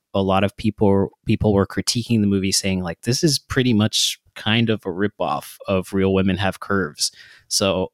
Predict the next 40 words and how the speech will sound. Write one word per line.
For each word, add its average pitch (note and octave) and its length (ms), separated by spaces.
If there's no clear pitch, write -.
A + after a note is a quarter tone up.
I G#2 60
think B2+ 160
it's B2+ 160
really A#2 160
cool A#2+ 340
that F#2+ 280
Greta G2+ 200
Gerwig, G2+ 460
uh, F#2 200
ended G2+ 200
up F2 120
working G2+ 560
with G2+ 200
America G2+ 320
Ferrera. A#2 420
I G#2+ 60
think B2+ 180
both G2 200
of A#2 60
those A2 160
movies G#2 300
are F#2 100
really F#2+ 220
good. F#2 360
Um, F2+ 480
and, F#2+ 340
uh, F#2 180
yeah, C3+ 320
America A#2 380
Ferrera D3+ 400
still B2 560
has A#2+ 300
it, E2+ 100
man. F2+ 240
She's - 220
still A2+ 320
a A#2 40
great A2 200
actor. C3+ 580
Um, F2+ 540